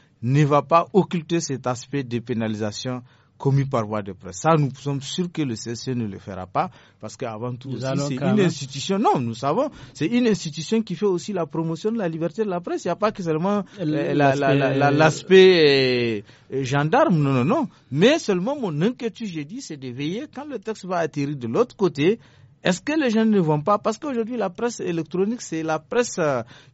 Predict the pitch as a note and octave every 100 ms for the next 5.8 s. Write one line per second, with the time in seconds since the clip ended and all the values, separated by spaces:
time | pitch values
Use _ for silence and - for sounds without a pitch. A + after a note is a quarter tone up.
0 | - D#3+ D3+ G#3 F3+ D3+ C3 F3 A#3 F#3
1 | F3+ E3 F3 E3+ E3 F3+ - - _ C3
2 | F#3+ A3 A3+ G#3 C#3 - B3+ B3 G3+ F3+
3 | E3+ F3+ D#3+ C3+ - F#3 - B3+ - G#3
4 | G3+ F#3 E3 D3+ _ _ D#3 D3+ A#3+ -
5 | F3 D#3 F3+ A3+ - G3 G3+ G#3+